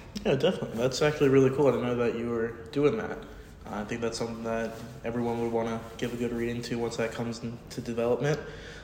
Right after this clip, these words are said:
Um, going back to the Spread Smile shirts, uh, what were some things that you've experienced, some challenges with getting everything set up? I know you had a website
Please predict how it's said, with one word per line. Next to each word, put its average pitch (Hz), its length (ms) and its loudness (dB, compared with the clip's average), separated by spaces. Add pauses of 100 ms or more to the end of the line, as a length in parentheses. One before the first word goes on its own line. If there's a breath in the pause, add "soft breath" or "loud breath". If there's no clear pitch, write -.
(120)
Um, 131 400 6
going 143 240 8
back 139 220 10
to - 80 2
the 127 100 4
Spread 120 260 2
Smile 123 300 0
shirts, 110 440 0
uh, 107 180 4
what 110 200 2
were 127 140 6
some 120 280 0
things 120 400 0
that 113 180 2
you've 113 180 -2
experienced, 117 800 -2
some 110 160 -4 (200)
challenges 123 560 4
with 123 120 0
getting 123 200 4
everything 127 280 2
set 123 180 4
up? 123 320 6
I - 60 -2
know 113 100 0
you 120 140 0
had 120 100 4
a 117 80 4
website 123 560 2